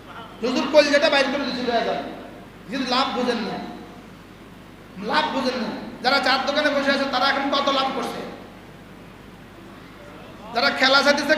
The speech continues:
তারা কত লাভ করছে? আর হইতে পারে আপনার এক কোটি বছরের জান্নাত নিশ্চিত হয়ে গেছে। ভুল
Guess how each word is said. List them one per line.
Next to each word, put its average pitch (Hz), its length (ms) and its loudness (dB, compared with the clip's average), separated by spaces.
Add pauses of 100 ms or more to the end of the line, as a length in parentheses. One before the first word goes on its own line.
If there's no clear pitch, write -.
(160)
তারা 277 140 6 (100)
কত 294 140 6 (100)
লাভ 277 160 4
করছে? - 260 -4 (1040)
আর 233 180 2
হইতে - 240 6
পারে 339 240 10 (160)
আপনার 277 200 2
এক 269 220 6
কোটি 311 200 0
বছরের 339 360 0
জান্নাত 262 380 2
নিশ্চিত 262 400 -2
হয়ে 220 160 0
গেছে। - 200 -6 (1900)
ভুল 311 160 4